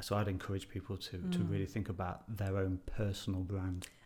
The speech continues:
Speaker 2: And I want to emphasise two questions that you asked there. What do you think you're already known for, and what do you want to be known for? 'Cause a lot of people will say, "Well, I, I don't really get what a brand is. I don't know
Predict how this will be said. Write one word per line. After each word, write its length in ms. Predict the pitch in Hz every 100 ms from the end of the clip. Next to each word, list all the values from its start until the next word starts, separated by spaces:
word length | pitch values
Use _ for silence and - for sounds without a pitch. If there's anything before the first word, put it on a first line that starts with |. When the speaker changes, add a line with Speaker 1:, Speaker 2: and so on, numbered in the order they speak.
| -
Speaker 2:
And 100 | 208
I 40 | 202
want 160 | 214
to 100 | 226
emphasise 440 | 202 190 - 185 180
two 220 | - 185
questions 640 | 185 180 - - 202 208
that 120 | - 196
you 140 | 190
asked 240 | 180 180 -
there. 220 | 180 185
What 220 | 190 196
do 100 | 196
you 100 | 185
think 340 | - 196 190
you're 120 | 202 190
already 380 | 190 180 180 196
known 260 | 190 202
for, 340 | 202 214 226 226
and 140 | 190
what 140 | 170
do 80 | 165
you 60 | 180
want 180 | 170 165
to 80 | -
be 80 |
known 240 | 165 156 160
for? 380 | - 165 175 170 - - -
'Cause 120 | 175
a 60 |
lot 180 | 196 202
of 80 | 220
people 260 | 202 196 190
will 80 |
say, 200 | 185 185
"Well, 160 | 185 185
I, 200 | - 202
I 20 |
don't 240 | 190 190 196
really 240 | 196 190
get 280 | 190 196 185
what 120 | 180
a 20 | 180
brand 460 | 190 185 175 175
is. 320 | 208 175 160
I 80 | 170
don't 200 | 175 180
know 300 | 180 170 175